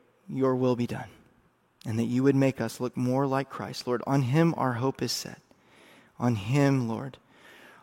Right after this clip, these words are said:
our, our, our eternal, uh, life rests. And so we say, "Come, Lord Jesus."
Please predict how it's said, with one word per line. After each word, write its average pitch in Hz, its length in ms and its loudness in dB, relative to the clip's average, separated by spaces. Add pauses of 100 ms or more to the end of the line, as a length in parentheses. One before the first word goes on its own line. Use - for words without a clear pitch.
(120)
our, 117 280 -4 (160)
our, 127 160 -2
our 123 280 2 (760)
eternal, 151 680 2 (720)
uh, 135 180 -14 (120)
life 117 540 -4 (200)
rests. - 680 -8 (840)
And 117 100 -4
so - 140 2
we 120 140 2
say, 107 280 -4
"Come, 131 300 2
Lord 131 160 2
Jesus." - 580 -10